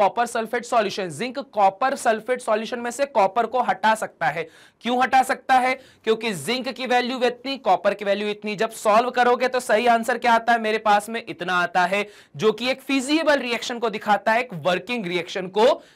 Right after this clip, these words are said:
दिखाता है। ठीक है भैया, क्लियर हो गई बात? तो ये रहा क्वेश्चन नंबर एटीन।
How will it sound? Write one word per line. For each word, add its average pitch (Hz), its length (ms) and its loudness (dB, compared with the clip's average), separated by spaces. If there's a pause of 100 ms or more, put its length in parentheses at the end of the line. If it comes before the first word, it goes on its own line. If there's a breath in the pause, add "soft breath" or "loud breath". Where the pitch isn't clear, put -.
(100)
दिखाता 170 520 0
है। 160 520 2
ठीक 214 320 -8
है 247 60 2
भैया, 240 380 2
क्लियर 214 320 -2
हो 240 120 2
गई 247 180 2
बात? 233 300 4 (300 soft breath)
तो 196 60 0
ये 214 220 2
रहा 233 200 6
क्वेश्चन 233 360 0
नंबर 240 460 4 (180)
एटीन। 208 560 -4